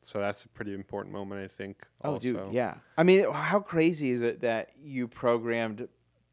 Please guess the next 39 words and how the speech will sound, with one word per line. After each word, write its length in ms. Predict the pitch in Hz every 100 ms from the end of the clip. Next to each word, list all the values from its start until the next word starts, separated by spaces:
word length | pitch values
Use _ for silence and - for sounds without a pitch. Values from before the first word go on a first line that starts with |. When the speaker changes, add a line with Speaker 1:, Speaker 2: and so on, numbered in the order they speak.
| _ _ _ _ _ _ _ _ _ 117
Speaker 2:
that? 380 | 131 110 107 - -
Like, 160 | 165 185
you 140 | 202
know, 60 | 180
like, 180 | 175
the 80 | 151
story 520 | - - 190 180 156
is 260 | 165 156 135
like, 160 | 131 -
"Hey, 240 | 190 170
and, 80 | 147
like, 140 | 123
you 120 | 147
can 140 | 160 175
be 100 | 160
a 40 |
pacifist 560 | 147 165 175 - 151 143
and 100 | 127
just 120 | 113
talk 280 | - 131 127
it 80 | 131
out, 280 | 143 147 123
and 100 | 127
your 100 | 120
mom, 260 | 120 123
and 100 | 135
if 120 | 123 127
you 80 |
wear 120 | 127 131
her 80 | 127
down 200 | 123 123
enough, 280 | 127 135 - - - - _
she 160 | - 131
will 160 | 123 117
just, 200 | 120 127
like, 180 | 113
let 140 | 113 87
you 180 | 117 117
leave." 360 | 117 127 147